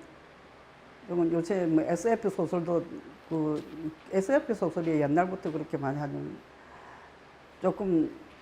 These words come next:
드라마도 그렇게 나오기는 하더라고요. 근데 그게 필요한, <laughs> 지금하고 과거하고 이렇게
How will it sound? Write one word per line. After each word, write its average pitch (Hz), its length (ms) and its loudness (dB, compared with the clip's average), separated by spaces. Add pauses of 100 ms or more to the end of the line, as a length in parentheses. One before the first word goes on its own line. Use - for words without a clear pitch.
(100)
드라마도 233 480 6
그렇게 190 240 0
나오기는 175 460 0
하더라고요. 165 840 -2
근데 151 280 -4 (360)
그게 214 420 6 (180)
필요한, 277 600 4 (540)
<laughs> - 560 -20
지금하고 196 840 6 (300)
과거하고 175 540 8
이렇게 156 400 0